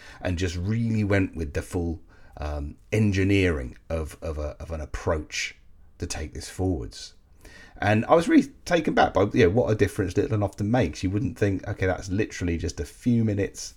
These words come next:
a few times a week," and suddenly you're on course for a totally different outcome. So I guess my question for you guys, I don't know if that resonates if you've done something similar, right? That'd be interesting to hear about. But also,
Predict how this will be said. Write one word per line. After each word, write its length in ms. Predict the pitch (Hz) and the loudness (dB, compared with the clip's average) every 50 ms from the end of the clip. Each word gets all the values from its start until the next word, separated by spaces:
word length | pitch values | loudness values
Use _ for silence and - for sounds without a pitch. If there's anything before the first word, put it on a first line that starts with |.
| - - | -16 -12
a 80 | - - | -12 -8
few 200 | - - 98 95 | -4 -2 -2 -2
times 320 | - - 92 85 82 78 | -2 -2 -2 -2 -2 -2
a 40 | 80 | -2
week," 400 | 78 98 101 73 69 - - - - - | 0 0 0 0 -2 -6 -12 -18 -12 -8
and 220 | - 82 82 80 - | -6 -4 -4 -4 -6
suddenly 640 | - - 110 98 92 90 80 78 76 69 69 69 - - - - - - - - | -4 -2 0 0 0 -2 -4 -4 -6 -6 -8 -10 -12 -14 -20 -20 -20 -20 -16 -8
you're 180 | - 80 85 - - | -4 -4 -4 -2 -2
on 180 | 95 90 80 | -4 -2 -2
course 300 | 76 - 92 82 78 73 | -2 -2 -2 -2 -2 -2
for 100 | - - | -6 -8
a 40 | 71 | -8
totally 680 | - - - - 87 78 71 - - 82 78 71 - - - | -8 -8 -8 -6 -4 -4 -4 -6 -8 -8 -8 -10 -10 -10 -10
different 420 | - - - - - 62 60 - - - - - | -10 -10 -10 -12 -10 -10 -10 -12 -16 -20 -14 -10
outcome. 560 | - 151 - - - - - - - - - - - - - - - - - - - - - - - - - - - - - - - - - | -8 -8 -8 -10 -12 -12 -12 -12 -12 -14 -16 -20 -20 -20 -20 -20 -18 -18 -20 -20 -20 -20 -20 -20 -20 -20 -20 -20 -20 -20 -20 -20 -20 -16 -6
So 140 | - - 156 | 2 6 6
I 80 | 151 143 | 6 6
guess 460 | 127 - - - 208 - - - - - - - - | 6 2 0 0 0 0 -4 -6 -8 -14 -8 0 2
my 100 | 120 120 | 2 2
question 600 | - - - - 170 165 - - - 135 117 98 | 2 0 -6 -4 -4 -2 -2 -2 2 2 2 2
for 140 | - - 95 | 2 -2 -2
you 280 | 87 98 95 92 90 | 0 2 4 4 2
guys, 460 | 82 - - 53 - - - - - 95 | 2 0 -6 -6 -8 -10 -10 -8 -6 -2
I 140 | - 113 135 | 2 4 6
don't 100 | 143 127 | 8 8
know 60 | 107 | 6
if 100 | - - | 6 6
that 240 | 110 92 - - - | 4 4 4 0 -6
resonates 560 | 90 90 104 101 90 104 98 95 90 82 - | 0 4 4 4 4 4 2 2 2 0 -2
if 120 | 82 - 90 | -6 -6 -6
you've 140 | 80 - | -6 -2
done 180 | - 87 82 78 | -2 -2 -2 -2
something 280 | - 78 58 58 64 62 | -6 -8 -8 -8 -10 -8
similar, 460 | - - 101 80 71 65 - - - - - - | -6 -4 -2 -2 -4 -4 -8 -12 -14 -18 -20 -18
right? 240 | - - 50 - - | -16 -14 -14 -12 -8
That'd 200 | - 92 87 80 | -6 -6 -6 -6
be 100 | 78 82 | -6 -6
interesting 280 | 82 80 - - 82 73 | -6 -6 -6 -8 -8 -8
to 80 | - | -8
hear 260 | - - 156 151 113 76 | -4 -2 0 0 0 0
about. 420 | - - - 64 67 - - - | -2 -6 -8 -10 -10 -12 -12 -8
But 120 | - 104 | -4 -2
also, 540 | 127 131 131 123 123 - - - 62 62 - | 0 0 0 0 -2 -4 -6 -6 -6 -6 -8